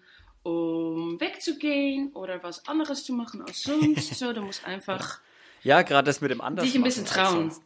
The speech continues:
Speaker 2: Ja, grad das mit dem anders machen als sonst ist ja das, ist ja auch das, das, das, was einen so herausfordert, auch so, auch mal über seinen Schatten zu springen, auch mal zu sagen, okay,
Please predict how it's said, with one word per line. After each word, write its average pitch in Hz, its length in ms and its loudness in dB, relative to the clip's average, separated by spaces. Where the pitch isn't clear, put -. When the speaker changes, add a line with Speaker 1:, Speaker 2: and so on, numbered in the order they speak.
Speaker 2:
Ja, 127 160 -6
grad 120 240 -8
das 123 140 -6
mit 117 80 -4
dem 113 100 -2
anders 131 300 0
machen 113 240 -4
als 107 180 -6
sonst 113 220 -4
ist 104 100 -12
ja 110 80 -6
das, 104 320 -8
ist 113 120 -8
ja 104 120 2
auch 104 100 0
das, - 280 -8
das, 101 280 -10
das, - 380 -12
was 113 220 -8
einen 117 160 0
so 117 100 -4
herausfordert, 110 680 0
auch 95 100 -8
so, - 100 -10
auch 120 140 -4
mal 131 100 0
über 120 140 -4
seinen 113 160 -4
Schatten 131 340 -2
zu 127 160 -6
springen, 120 320 -6
auch 117 120 -2
mal 120 140 -4
zu - 100 -12
sagen, 120 240 0
okay, 123 400 0